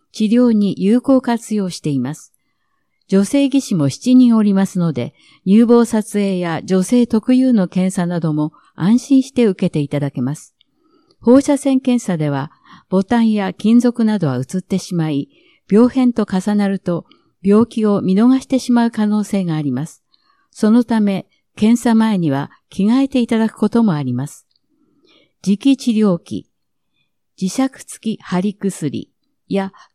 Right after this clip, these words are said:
回路、場合によってはプリントや柄物の服なども着替えが必要となりますのでご注意ください。我々は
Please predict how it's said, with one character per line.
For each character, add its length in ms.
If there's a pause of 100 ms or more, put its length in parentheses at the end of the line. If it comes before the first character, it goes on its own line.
(140)
回 300
路、 260 (320)
場 200
合 80
に 180
よ 80
っ 40
て 200
は 200 (280)
プ 140
リ 140
ン 60
ト 140
や 320
柄 280
物 260
の 180
服 240
な 140
ど 100
も 140
着 180
替 200
え 20
が 140
必 220
要 140
と 120
な 120
り 100
ま 120
す 140
の 100
で 100
ご 160
注 180
意 100
く 100
だ 140
さ 180
い。 100 (960)
我 220
々 260
は 240